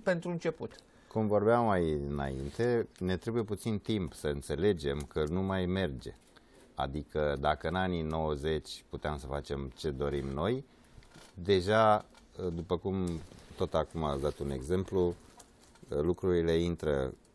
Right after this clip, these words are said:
Speaker 2: cât de cât în normal.
Speaker 1: Da, da, chestiunea asta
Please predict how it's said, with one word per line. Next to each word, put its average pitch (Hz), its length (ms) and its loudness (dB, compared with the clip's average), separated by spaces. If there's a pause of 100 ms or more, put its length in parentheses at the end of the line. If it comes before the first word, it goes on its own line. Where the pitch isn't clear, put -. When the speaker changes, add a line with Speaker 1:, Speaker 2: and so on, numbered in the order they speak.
(140)
Speaker 2:
cât 73 140 -6
de 71 120 2
cât - 200 -4 (380)
în 64 500 -4 (540)
normal. 67 400 -2 (920)
Speaker 1:
Da, 247 140 0
da, - 120 -6 (240)
chestiunea 208 340 -4
asta 220 280 -2